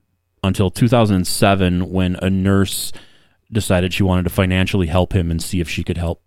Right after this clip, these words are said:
him figure out who he was. Um, he really struggled for,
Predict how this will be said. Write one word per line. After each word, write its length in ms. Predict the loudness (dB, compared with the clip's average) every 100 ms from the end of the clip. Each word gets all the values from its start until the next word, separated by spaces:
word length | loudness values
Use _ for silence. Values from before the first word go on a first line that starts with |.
| -8
him 240 | -4 -4
figure 400 | -2 -4 -2 -2
out 180 | -2 -4
who 120 | -4
he 120 | -4 -4
was. 640 | -2 -2 -2 -10 -16 -16 -20 _ _ _ _ _ _ _ -14
Um, 580 | -12 -10 -12 -14 -18 -20 _ -2
he 100 | 4
really 240 | 4 4
struggled 640 | 2 0 2 4 4 0 -2
for, 600 | 0 2 2 2 0